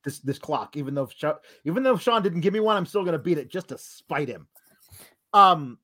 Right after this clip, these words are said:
<clears throat> the Nerd Guru says, "Is it bad I don't care about Roman and Brock?" No, it's, I mean, it's, it is, because they want you to, they expect you to, but no, I don't really care about it. Uh, 'cause I know that whatever happens at day one, they're still gonna push this thing off to Mania.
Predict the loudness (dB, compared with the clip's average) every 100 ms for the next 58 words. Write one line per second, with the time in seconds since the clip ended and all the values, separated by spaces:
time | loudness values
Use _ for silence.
0 | _ -18 -12 -10 -10 -16 _ _ _ _
1 | _ -18 -8 -8 -4 -6 -6 _ _ _
2 | -4 2 2 0 0 2 2 2 0 -2
3 | 0 2 2 2 0 0 -2 2 2 2
4 | 0 -2 2 2 2 -4 -2 0 0 -2
5 | -8 -8 -6 -8 -6 0 4 4 2 -6
6 | -14 -8 -2 0 0 0 -2 -8 -6 -6
7 | -6 -8 -8 -8 -8 -12 -12 -10 -12 _
8 | -12 -4 -2 -2 -2 -6 -8 -16 -18 -18
9 | -16 -18 -18 _ _ _ _ -8 -8 -8
10 | -8 -8 -4 -2 -2 -2 -4 -6 -4 -4
11 | -4 -14 -8 -6 -6 -6 -10 -12 -8 -6
12 | -6 -8 -12 -12 -12 -8 -8 -8 -10 -8
13 | -8 -10